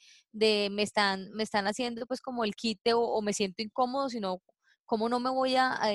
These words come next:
a sentir orgulloso de esto, ¿cierto? O sea, yo quiero hacer parte de esta, de este proceso.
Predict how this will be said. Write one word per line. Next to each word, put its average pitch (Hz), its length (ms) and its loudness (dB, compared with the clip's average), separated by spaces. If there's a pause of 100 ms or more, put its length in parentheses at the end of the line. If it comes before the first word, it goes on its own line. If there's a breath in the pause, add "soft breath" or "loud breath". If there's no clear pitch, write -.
(120)
a 202 100 0
sentir 214 320 -2
orgulloso 214 460 -2
de 202 140 2
esto, 185 200 -4
¿cierto? 208 220 -4
O - 40 -14
sea, 196 120 0
yo 185 120 0
quiero 220 280 2
hacer 233 240 0
parte 226 340 0
de 190 260 2
esta, 208 320 2 (400 soft breath)
de 208 140 2
este 202 220 0
proceso. 208 520 0